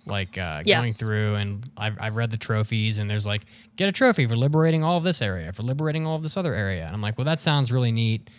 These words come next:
Speaker 1: Um, I wanna, I wanna, like, go through and have, uh, you know, a-, an objective in each, in each section. I wanna purge the enemies. And, um, I presume that that's what it's like. And, you know, it'll be like, "Oh, well, you have to go here and kill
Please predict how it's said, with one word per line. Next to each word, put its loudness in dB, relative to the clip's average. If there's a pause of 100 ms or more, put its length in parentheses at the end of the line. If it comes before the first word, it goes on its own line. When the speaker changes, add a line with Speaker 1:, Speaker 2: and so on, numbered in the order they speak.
(340)
Speaker 1:
Um, 2
I -2
wanna, 2
I -4
wanna, -2
like, -2 (140)
go 2
through -2
and -2
have, -2 (420)
uh, 0 (100)
you -2
know, -2
a-, -4
an -2
objective 2
in 0
each, -4
in -4
each -2
section. 2
I -2
wanna -2
purge 0
the 0
enemies. -2 (420)
And, -2
um, -4 (280)
I -4
presume 4
that 2
that's 0
what -2
it's -6
like. 0
And, -6
you -4
know, -4
it'll -4
be -6
like, -6
"Oh, 0
well, -4
you -2
have -4
to -6
go -2
here 0
and -2
kill 0